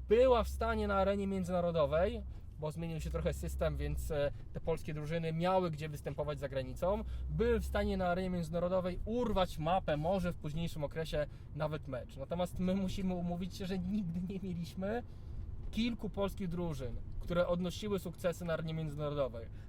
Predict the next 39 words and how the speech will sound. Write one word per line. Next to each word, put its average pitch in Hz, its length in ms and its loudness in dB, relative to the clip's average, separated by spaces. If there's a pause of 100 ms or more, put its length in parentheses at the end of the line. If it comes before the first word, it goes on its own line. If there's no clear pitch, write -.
Tak - 140 -4
jak 185 120 -2
to 175 140 0
jest 165 120 -4
w - 40 -10
przypadku - 300 -2
Szwecji, 165 580 -2
tak 143 140 -4
jak 151 120 -8
jest 156 120 -6
to 151 60 -6
w 143 40 -8
przypadku, 151 760 -4 (340)
e, 147 480 0 (120)
generalnie 180 560 2
Skandynawii, 147 880 -2 (340)
drużyn, 165 560 0
e, 160 340 0
z 165 640 2
Ameryki 196 420 2
Północnej. 147 720 0 (320)
E, 147 180 -2 (200)
jesteśmy 202 460 -2
absolutnie 214 800 -2 (180)
skazani 190 540 -2
na 180 180 2
to, 196 140 -2
żeby 165 280 -2 (100)
na, 165 160 0
przez, - 260 -6
na, 175 140 0
na 175 140 -2
te 170 120 -4
polskie 202 400 -2
sukcesy 180 420 -2
odnoszone 170 380 -2
przez 151 220 -6
Virtus 160 320 -4
Pro 196 300 2